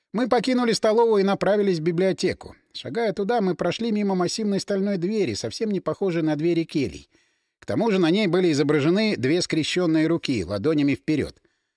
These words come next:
Одиночествовед пояснил нам, что это знак запрета. Здесь находится энергоблок. Живым существам входить туда нельзя, они могут разрушить свое здоровье.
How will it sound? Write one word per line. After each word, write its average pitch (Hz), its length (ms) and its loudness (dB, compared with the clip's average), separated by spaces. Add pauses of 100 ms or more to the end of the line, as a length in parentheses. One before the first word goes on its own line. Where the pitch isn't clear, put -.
(220)
Одиночествовед 196 1000 -2
пояснил 175 480 0
нам, 202 240 2
что 147 240 -2
это 214 500 0
знак 143 340 0
запрета. 160 580 0 (500)
Здесь 190 320 0
находится 196 640 0
энергоблок. 123 800 -2 (440)
Живым 170 380 0
существам 226 640 2
входить 190 400 0
туда 226 240 0
нельзя, 160 500 2
они 160 180 2
могут 190 300 0
разрушить 170 560 0
свое 131 340 0
здоровье. 156 600 0